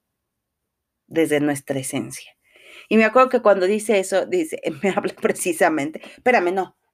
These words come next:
inclusive, este, me marcó hace poquito porque, eh, tuvo también una situación y era así de, "No, no, no, solo, a ver, respiro,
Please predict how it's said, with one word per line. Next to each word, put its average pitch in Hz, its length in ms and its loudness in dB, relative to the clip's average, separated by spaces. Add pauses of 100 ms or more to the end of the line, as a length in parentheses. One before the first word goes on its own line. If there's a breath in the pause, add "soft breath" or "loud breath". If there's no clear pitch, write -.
inclusive, 170 800 -4
este, 160 260 -10
me 160 200 -6
marcó 147 440 -4
hace 160 180 -6
poquito 156 480 -14
porque, - 460 -12
eh, 160 300 -10
tuvo 170 200 -6
también 156 300 0
una 170 140 0
situación 156 560 -2 (480 loud breath)
y 196 100 4
era 208 120 4
así 220 160 2
de, 196 340 4
"No, 233 140 6
no, 247 140 4
no, 220 140 4
solo, 220 220 4
a - 80 2
ver, 190 180 4
respiro, 240 800 0